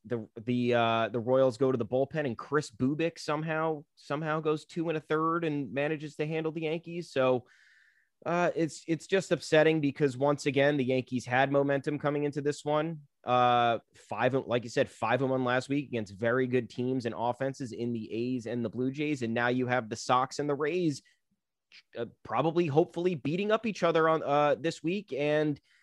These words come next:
you drop the first game of the series against the Royals. I understand that a sweep probably wasn't gonna happen. The Royals are not that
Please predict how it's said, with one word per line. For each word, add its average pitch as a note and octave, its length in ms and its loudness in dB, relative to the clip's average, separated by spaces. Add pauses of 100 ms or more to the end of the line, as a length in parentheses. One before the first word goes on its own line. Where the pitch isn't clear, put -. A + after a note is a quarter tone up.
(160)
you C#3 120 4
drop C3+ 380 4
the D3+ 80 2
first D#3+ 360 0
game E3+ 180 2
of E3 60 2
the D#3 60 -2
series E3 380 0
against D#3 260 0
the D3 80 2
Royals. D3 480 6
I C#3+ 140 2
understand D3 580 0
that C3+ 180 4
a B2 80 -2
sweep - 300 -4
probably C#3 260 2
wasn't C3+ 220 -2
gonna B2+ 140 0
happen. C3 300 0
The A#2+ 80 0
Royals B2+ 380 4
are A2+ 80 0
not A#2 300 0
that A#2 220 0